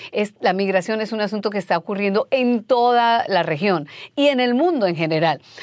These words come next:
Pero los republicanos, pues, que tuvieron, sí, una serie, durante la administración Trump, una serie de caravanas, etcétera, no, mm, tuvieron una migración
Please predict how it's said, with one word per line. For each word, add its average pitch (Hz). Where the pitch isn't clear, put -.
Pero 302
los 233
republicanos, 294
pues, -
que 170
tuvieron, 185
sí, 254
una 196
serie, 208
durante 170
la 170
administración 170
Trump, 214
una 190
serie 196
de 190
caravanas, 185
etcétera, 196
no, 254
mm, 214
tuvieron 214
una 220
migración 196